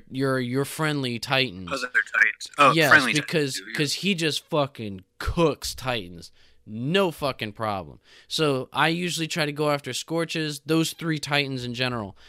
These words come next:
Speaker 1: And so with the charge hack on that charge rifle, you can, um,
Speaker 2: You can
Speaker 1: you
Speaker 2: get
Speaker 1: can
Speaker 2: more hits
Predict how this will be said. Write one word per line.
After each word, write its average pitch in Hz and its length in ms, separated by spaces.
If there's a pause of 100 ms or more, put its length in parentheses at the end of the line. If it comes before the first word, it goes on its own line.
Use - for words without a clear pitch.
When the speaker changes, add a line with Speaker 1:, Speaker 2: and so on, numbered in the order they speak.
(320)
Speaker 1:
And 151 180
so 143 420
with 147 340
the 143 60
charge 175 460
hack 170 240
on 151 120
that 135 140
charge 147 360
rifle, 165 500 (380)
you 147 240
can, 160 520 (460)
um, 120 560 (1600)
Speaker 2:
You 160 80
can 180 100
Speaker 1:
you - 80
Speaker 2:
get 202 60
Speaker 1:
can 180 40
Speaker 2:
more 123 160
hits 127 260